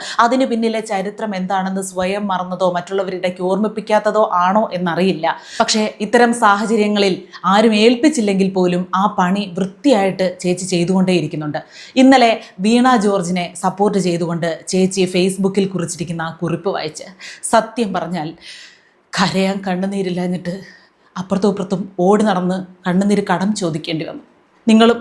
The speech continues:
ഞാൻ ഈ Facebook കുറിപ്പൊന്ന് വായിക്കാൻ പോവുകയാണ്. കണ്ണുനീര് കസ്റ്റഡിയിൽ ഇല്ലാത്തവർ എവിടുന്നെങ്കിലും സംഘടിപ്പിച്ച് വയ്ക്കണേ. മരണം ആഘോഷിക്കുന്ന പ്രതിപക്ഷത്തോട്.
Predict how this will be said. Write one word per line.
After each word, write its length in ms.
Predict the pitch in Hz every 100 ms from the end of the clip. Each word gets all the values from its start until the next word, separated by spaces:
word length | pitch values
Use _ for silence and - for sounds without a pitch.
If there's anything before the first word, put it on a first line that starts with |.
| 220
ഞാൻ 140 | 220
ഈ 40 | 226
Facebook 380 | 226 220 226
കുറിപ്പൊന്ന് 300 | 226 226 233
വായിക്കാൻ 400 | 214 202 208 233
പോവുകയാണ്. 380 | 214 208 202 196 208
കണ്ണുനീര് 440 | 196 214 226 226
കസ്റ്റഡിയിൽ 480 | 226 196 208 208 214
ഇല്ലാത്തവർ 580 | 202 208 214 208 208 233
എവിടുന്നെങ്കിലും 600 | 196 190 202 202 196 240
സംഘടിപ്പിച്ച് 500 | 226 185 180 185 180
വയ്ക്കണേ. 260 | 165 175 196 _ _ _ _ _ _ _ -
മരണം 500 | 208 220 240 262 262 208
ആഘോഷിക്കുന്ന 1000 | 202 202 233 240 240 - 220 247 - -
പ്രതിപക്ഷത്തോട്. 760 | 175 165 165 - 160 151 151